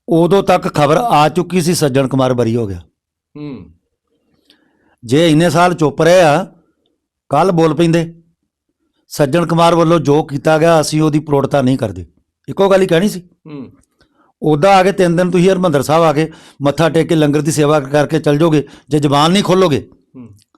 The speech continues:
Speaker 1: ਤੇ ਲੋਕੀ ਤਾਂ ਤੁਹਾਨੂੰ ਕੀ, ਕੀ ਸਮਝਣਗੇ?
Speaker 2: ਕੋਈ ਕਾਂਗਰਸੀ ਲੀਡਰ ਨਹੀਂ ਬੋਲਿਆ, ਕਿਉਂਕਿ ਸੱਜਣ ਕੁਮਾਰ ਇੱਕ ਕਾਂਗਰਸੀ ਲੀਡਰ ਹੋਣ ਕਰਕੇ।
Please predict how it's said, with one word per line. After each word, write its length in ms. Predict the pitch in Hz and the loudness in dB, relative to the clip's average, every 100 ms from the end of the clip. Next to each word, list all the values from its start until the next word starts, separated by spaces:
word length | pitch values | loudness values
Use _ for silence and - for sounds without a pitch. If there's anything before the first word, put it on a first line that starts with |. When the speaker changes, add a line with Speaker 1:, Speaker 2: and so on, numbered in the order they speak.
| _ _ - | _ _ -6
Speaker 1:
ਤੇ 80 | |
ਲੋਕੀ 280 | 135 139 170 | -2 -2 0
ਤਾਂ 80 | 170 | -2
ਤੁਹਾਨੂੰ 320 | 185 147 147 | 0 0 -2
ਕੀ, 180 | 147 - - | -4 -16 -8
ਕੀ 120 | 165 | -6
ਸਮਝਣਗੇ? 440 | 160 165 156 113 - _ _ | -2 -2 -2 -4 -10 _ _
Speaker 2:
ਕੋਈ 160 | 185 220 | -8 -6
ਕਾਂਗਰਸੀ 460 | 208 170 165 170 185 | -2 0 0 -2 -2
ਲੀਡਰ 280 | 151 143 | -2 -2
ਨਹੀਂ 120 | 151 160 | -2 0
ਬੋਲਿਆ, 300 | 143 147 147 | 0 -2 -4
ਕਿਉਂਕਿ 420 | 156 147 165 165 | -4 -4 -4 -4
ਸੱਜਣ 340 | 160 135 143 | -6 -6 -6
ਕੁਮਾਰ 260 | 139 143 143 | -4 -2 -2
ਇੱਕ 120 | 147 | -2
ਕਾਂਗਰਸੀ 380 | 135 139 139 143 | -4 -4 -6 -6
ਲੀਡਰ 260 | 131 117 | -8 -6
ਹੋਣ 320 | 131 131 131 120 | -8 -8 -8 -10
ਕਰਕੇ। 320 | 120 113 | -12 -14